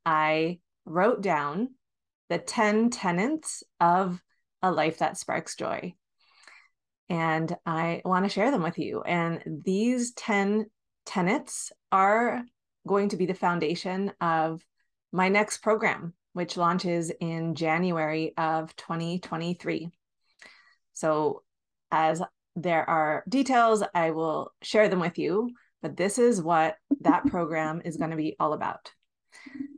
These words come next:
So I'll just list the ten tenets and then I'll briefly describe each one. So I haven't really refined the order. This is just the list that came to me and here they are. Number one, radical self-care.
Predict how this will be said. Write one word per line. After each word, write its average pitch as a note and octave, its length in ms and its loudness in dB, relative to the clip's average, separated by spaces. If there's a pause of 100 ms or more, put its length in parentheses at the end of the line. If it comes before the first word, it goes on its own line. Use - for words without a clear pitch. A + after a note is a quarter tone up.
So - 120 -4
I'll E3 360 0
just - 260 -2
list A#3+ 280 2
the A#3+ 60 2
ten G#3 260 2
tenets A#3+ 400 2
and G3+ 180 -2
then F3+ 100 -2
I'll D#3+ 160 2
briefly F3+ 480 2
describe D#3 560 -2
each D#3+ 220 -4
one. D#3+ 360 -6 (140)
So D3 380 0 (1040)
I G3+ 80 8
haven't A3 420 6
really G3 460 6 (300)
refined F3+ 420 2
the D#3+ 160 -4
order. A#3+ 460 4 (280)
This F3+ 200 -6
is F3+ 160 -4
just E3+ 420 0
the E3+ 100 0
list F#3+ 320 2
that E3 200 2
came F3+ 240 -2
to F#3 120 -6
me F3 360 0
and D#3 320 -4
here E3 240 -2
they D3+ 100 2
are. G#2+ 260 -4 (540)
Number F#3+ 340 4
one, F#3 420 2 (340)
radical F3 720 2
self-care. F3 640 -2